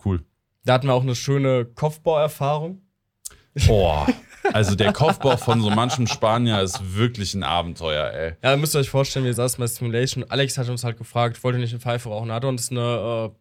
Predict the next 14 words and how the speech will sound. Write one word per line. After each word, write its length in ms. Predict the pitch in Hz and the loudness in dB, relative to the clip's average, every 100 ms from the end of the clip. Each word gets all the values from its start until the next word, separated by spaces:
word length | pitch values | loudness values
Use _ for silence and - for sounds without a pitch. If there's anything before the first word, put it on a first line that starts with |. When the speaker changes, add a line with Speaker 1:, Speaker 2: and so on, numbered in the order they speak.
| _ | _
Speaker 2:
Pro 200 | 123 113 | -4 -2
X 160 | 110 | -4
drei 200 | - 151 | 0 2
hingestellt, 580 | 190 185 - 143 139 143 _ _ _ _ | 2 0 -2 0 0 -2 _ _ _ _
hat, 240 | 120 120 - | -4 -2 -4
äh, 200 | 117 113 | -2 -2
ein 80 | 107 | -2
paar 120 | 110 | -4
Schläuche 360 | - 147 147 | 0 2 2
aufgemacht 600 | 131 131 - 127 123 - - - _ _ | 2 0 -2 -4 -4 -8 -20 -20 _ _
und 100 | - | 0
hat 140 | 131 151 | 2 4
dann 140 | 147 | 4
halt 340 | 135 131 131 | 4 2 0